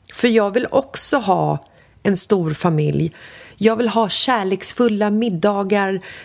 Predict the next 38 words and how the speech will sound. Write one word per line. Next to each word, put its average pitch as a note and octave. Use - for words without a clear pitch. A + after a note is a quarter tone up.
där A#3
mina A3
bröder A3
och A3
systrar G#3+
har G3+
med G#3
sig G#3+
sina G3+
respektive G3
och A3
liksom G3
att -
det G#3+
är F#3+
så G3
här E3
stökigt A#3+
och G3+
härligt G3+
och G#3+
kärleksfullt. F3+
Jag A3
har A#3+
ju B3+
liksom G#3+
inte F#3+
haft -
det G3
så F#3
jag E3+
heller. E3+
Alltså, G3+
eller F3+
kärleksfullt, E3
självklart. F3
Men F#3+
alltså, E3+